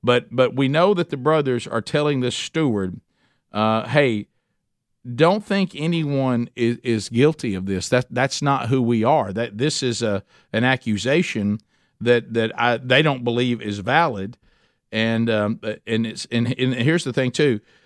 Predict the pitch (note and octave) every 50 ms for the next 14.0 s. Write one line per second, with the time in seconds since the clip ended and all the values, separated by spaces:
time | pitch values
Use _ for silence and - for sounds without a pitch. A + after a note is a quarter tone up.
0 | _ _ _ _ _ _ _ _ _ _ _ _ B2+ A#2+ - - - B2+ B2+ B2+
1 | B2+ - B2 B2 A#2+ D3 D3 D3 - - - E3 E3 E3+ D#3+ C3+ A#2 A2 A#2 A#2+
2 | A#2+ - - D#3 D3+ B2 - - C#3 C3+ B2 A2+ G2+ G#2+ G#2+ G2+ - E3 E3 D#3
3 | B2+ B2+ B2+ B2 A#2 - - C3 D3 D3+ C#3 - - A2 G2 G#2 A#2 C3+ - -
4 | - B2 C#3 C3+ B2+ A2 A2+ A#2+ A#2+ A#2+ - - C3+ B2 A2 G#2 F#2 G2 - _
5 | _ _ _ _ _ _ _ _ - _ _ A2+ B2 C#3 D#3+ F3 F3+ E3 D3+ D3
6 | C3+ - C3 C3 B2 B2 A#2+ A#2+ C3 C#3+ D3 C3 B2 A#2 A2+ - - - C3 C3+
7 | B2 - - - - - C3 B2 A2 - - G#2 A2 A2+ C3 C#3+ D#3 E3 D#3+ C#3+
8 | - - G#2+ G#2 G2+ F#2+ F#2+ G#2+ G#2 G#2+ A#2 A2 - - - C3 C3+ D3 C#3+ B2+
9 | B2+ C#3 C#3 B2+ A#2 B2 A#2 A2+ A2 G#2+ - - D3 D3 C#3+ B2+ A#2 A2 - -
10 | A2 A2 A#2+ C#3 C#3+ C3 - B2 A2+ - G#2+ F#2+ - - F3+ C#3+ G#2+ E2+ - _
11 | _ _ _ _ _ _ _ _ G#2+ G#2+ A2 - A#2 A#2 A#2 B2+ B2 - A#2 A#2+
12 | A#2+ A#2 - A2+ C3+ C3+ B2+ A#2 B2 C#3+ D#3 - - D#3 C#3+ C3+ B2 A#2 A2+ A#2
13 | A#2 A#2+ E3 F#3 E3+ - B2 A2 - C3+ B2+ B2+ C#3+ C#3 A#2+ - C3 D3+ E3 D#3+